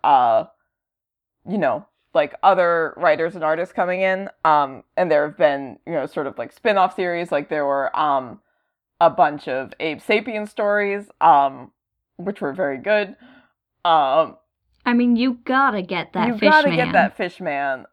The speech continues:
Speaker 1: Um, listen, I've also, I've had, like, I watched Hellboy, the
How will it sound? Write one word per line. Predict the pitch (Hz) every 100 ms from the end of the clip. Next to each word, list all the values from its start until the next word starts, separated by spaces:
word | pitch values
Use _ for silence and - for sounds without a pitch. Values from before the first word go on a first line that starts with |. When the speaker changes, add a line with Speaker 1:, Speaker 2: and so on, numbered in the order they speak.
| -
Speaker 1:
Um, | 185 170 160 156 127 _ - _ _ _ -
listen, | 220 220 214 208 185
I've | 196 208
also, | 220 330 269
I've | 226 226 311
had, | 359 269
like, | 214 277 - _ - -
I | 233
watched | 339 320 302 -
Hellboy, | 285 202 196 190 170 -
the | - 180 180